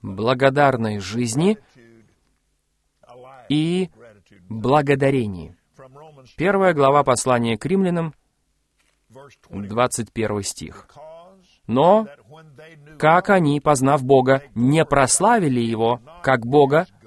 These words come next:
и не возблагодарили, но осуетились в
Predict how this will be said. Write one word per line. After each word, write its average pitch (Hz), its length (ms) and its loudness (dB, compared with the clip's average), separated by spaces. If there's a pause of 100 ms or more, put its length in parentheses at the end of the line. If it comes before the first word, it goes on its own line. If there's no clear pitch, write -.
(800)
и 160 420 -4
не 139 260 0
возблагодарили, 156 1080 0 (280)
но 135 640 2 (1160)
осуетились 123 1200 -2
в 107 240 -10